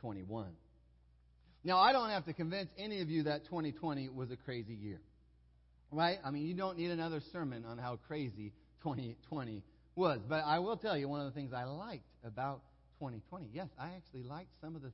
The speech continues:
things that happened in twenty twenty. One of the main things is this, is that it exposed, in many ways, each of our own personal values. It illuminated, brought to light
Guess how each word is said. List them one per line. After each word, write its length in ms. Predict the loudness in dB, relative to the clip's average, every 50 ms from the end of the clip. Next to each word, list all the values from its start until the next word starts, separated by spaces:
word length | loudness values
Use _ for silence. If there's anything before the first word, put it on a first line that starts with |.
| -6
things 260 | -6 -4 -4 -4 -6 -8 -8
that 160 | -10 -8 -6
happened 360 | -6 -8 -8 -8 -10 -8 -8
in 120 | -8 -8
twenty 260 | -8 -8 -8 -8 -8 -10 -6
twenty. 220 | -4 -4 -4 -4 -6 -12 -18 -20 -20 -20 -20 -6 0
One 200 | 2 2 2 2
of 60 | 2
the 80 | 0
main 300 | 0 0 -2 -2 -4 -6
things 340 | -6 -6 -4 -2 -2 -2 -2
is 100 | -2 -4 -4
this, 200 | -2 -2 -2 -2
is 240 | -4 -6 -8 -4
that 160 | -2 0 -2 0
it 80 | -2 -2
exposed, 1040 | -2 -2 -2 -6 -12 -20 -20 -16 -4 0 4 4 6 6 4 4 2 0 -4 -6 -10 -14 -20 -20 -20 -20 -20 -20 -20 -20 -20 -10 -2
in 240 | 0 2 2 2 2
many 280 | 0 0 -2 -2 -2 0
ways, 460 | 2 4 4 4 2 2 0 0 -2 -6 -12 -16 -12
each 220 | -10 -8 -6 -4
of 120 | -2 2 4
our 380 | 6 8 8 8 6 4 2 -2 -4
own 520 | 0 2 2 2 2 0 -4 -6 -8 -10 -10 -10 -6
personal 600 | -4 -2 -2 -2 -4 -2 -2 0 0 0 0 -2 -2
values. 440 | -2 -2 -2 -2 -4 -8 -10 -12 -16 -20 -20 -20 -20 -20 -20 -20 -20 -20 -20 -20 -20 -20 -8 -2
It 180 | 0 0 0 2
illuminated, 720 | 2 2 4 4 2 2 0 0 0 0 2 2 2 2 4
brought 320 | 6 6 6 4 2 0
to 80 | -2 2
light 300 | 4 4 4 4 2